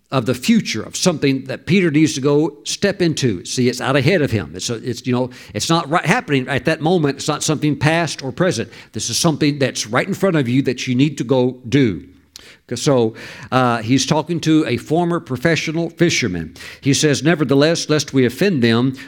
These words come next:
go to the sea, cast in a hook." See, there's no mention of putting bait on the hook or anything like that.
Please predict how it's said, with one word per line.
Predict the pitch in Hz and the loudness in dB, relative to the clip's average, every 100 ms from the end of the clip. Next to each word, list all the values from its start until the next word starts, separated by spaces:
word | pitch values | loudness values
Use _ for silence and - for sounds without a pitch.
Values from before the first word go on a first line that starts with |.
| - | -4
go | - 220 | 0 2
to | - | 2
the | 202 175 | 0 2
sea, | - 123 131 | 4 4 4
cast | 127 180 170 - | 2 0 0 0
in | 175 | 0
a | |
hook." | 123 123 - - - - - | 4 2 0 -8 -20 -18 -2
See, | 160 | 2
there's | 156 120 | 2 2
no | 165 175 | 2 2
mention | 170 170 143 | 2 2 0
of | - | 2
putting | 156 139 | 4 4
bait | 123 156 147 | 4 4 4
on | 147 | 2
the | 120 | 2
hook | 156 151 | 2 2
or | 110 | 2
anything | 147 151 151 | 4 2 2
like | 143 135 | 2 2
that. | 110 104 117 - | 0 0 -2 -10